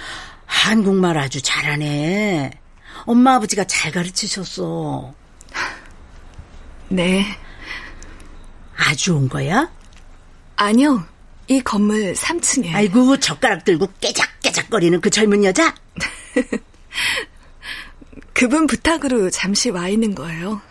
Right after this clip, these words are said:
Speaker 1: 그럼 다시 갈 거야?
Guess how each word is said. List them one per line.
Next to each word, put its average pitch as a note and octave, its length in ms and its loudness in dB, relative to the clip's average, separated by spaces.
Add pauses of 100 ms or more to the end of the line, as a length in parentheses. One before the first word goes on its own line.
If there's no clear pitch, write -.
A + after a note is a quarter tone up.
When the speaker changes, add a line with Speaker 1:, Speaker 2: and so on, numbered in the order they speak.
(1080)
Speaker 1:
그럼 D3 380 2 (960)
다시 - 340 0
갈 C#3+ 200 -8
거야? A#3 440 -2